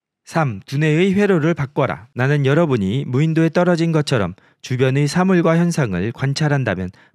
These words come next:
반드시 성공한 주식 투자자가 될 것이라고 확신한다.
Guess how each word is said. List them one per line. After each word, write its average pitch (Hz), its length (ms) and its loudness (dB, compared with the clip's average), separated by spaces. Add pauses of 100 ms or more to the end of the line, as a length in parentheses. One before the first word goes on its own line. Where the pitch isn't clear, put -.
반드시 165 540 0
성공한 160 640 -2
주식 117 300 -6
투자자가 131 500 -4
될 131 180 -4
것이라고 117 520 -4
확신한다. 147 640 -6